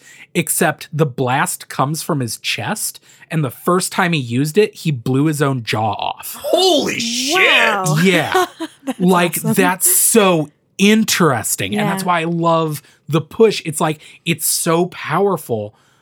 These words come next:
Speaker 1: but there are these downsides, and that
Speaker 3: It's
Speaker 1: we
Speaker 3: that
Speaker 1: don't
Speaker 3: balance of, like,
Speaker 1: Yeah.
Speaker 3: super, superpower versus vulnerability, and a really good story kind of mixes those and balances them in a way that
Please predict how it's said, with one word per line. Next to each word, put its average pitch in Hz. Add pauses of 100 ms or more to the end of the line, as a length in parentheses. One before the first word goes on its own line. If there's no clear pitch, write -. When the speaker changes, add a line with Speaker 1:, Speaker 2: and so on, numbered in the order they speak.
(140)
Speaker 1:
but -
there 135
are 127
these 120 (120)
downsides, 131
and 143 (180)
that 170
Speaker 3:
It's -
Speaker 1:
we 165
Speaker 3:
that 370
Speaker 1:
don't 262
Speaker 3:
balance 311
of, 262
like, 226
Speaker 1:
Yeah. 277
Speaker 3:
super, 269
superpower 226
versus 208
vulnerability, 196 (480)
and 202
a 220
really 233
good 208
story 220
kind 208
of 185
mixes 247
those 180
and 180
balances 214
them 180
in 175
a 175
way 185
that 180